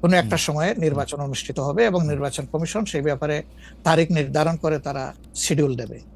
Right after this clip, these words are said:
Speaker 1: এটা কিন্তু সবগুলা দলের সাথে series of talk-এর পরে, উনি সরাসরি আলোচনার পরে এটা করেছিলেন। এরপরে তিনি লন্ডনে গিয়েছেন। তারেক
Speaker 2: হুম।
Speaker 1: রহমান সাহেব যেহেতু দেশে নেই এবং তিনি কার্যত বিএনপির এখন হইলেন নির্বাহী প্রধান,
Speaker 2: হুম, হুম।
Speaker 1: আহ, ভারপ্রাপ্ত চেয়ারম্যান।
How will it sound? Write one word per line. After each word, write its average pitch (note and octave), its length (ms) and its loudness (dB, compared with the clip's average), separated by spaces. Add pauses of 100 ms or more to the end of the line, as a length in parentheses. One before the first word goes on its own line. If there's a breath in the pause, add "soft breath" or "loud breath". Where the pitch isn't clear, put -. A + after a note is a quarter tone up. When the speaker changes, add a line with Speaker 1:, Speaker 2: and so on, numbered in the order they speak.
(720 loud breath)
Speaker 1:
এটা G3+ 160 6
কিন্তু A#3 280 6
সবগুলা G3+ 420 4
দলের E3 240 4
সাথে F3 300 0
series G3+ 420 2
of F#3 140 0 (100)
talk-এর D3 300 -2
পরে, C3 200 -6
উনি C#3 180 -4
সরাসরি F3 460 0
আলোচনার D3+ 420 0
পরে A#2+ 200 -8
এটা A2+ 120 -14
করেছিলেন। - 460 -10 (760 loud breath)
এরপরে A3 340 8
তিনি A3+ 220 10
লন্ডনে E3 380 8
গিয়েছেন। B2 500 0
তারেক F3+ 200 4
Speaker 2:
হুম। G3 80 2
Speaker 1:
রহমান G3+ 160 6
সাহেব A3+ 220 2
যেহেতু F3 300 2
দেশে C#3+ 320 -2
নেই C3+ 320 -6 (400 loud breath)
এবং E3 300 4
তিনি F#3+ 220 4
কার্যত E3 440 2
বিএনপির D3+ 520 0 (280)
এখন D#3 260 -4
হইলেন C#3 300 -4
নির্বাহী D3+ 360 4
প্রধান, G2+ 340 -10 (140)
Speaker 2:
হুম, A2+ 140 -2
হুম। F#2 140 -6 (440 loud breath)
Speaker 1:
আহ, C3 200 2
ভারপ্রাপ্ত C#3+ 480 2
চেয়ারম্যান। A#2 460 -4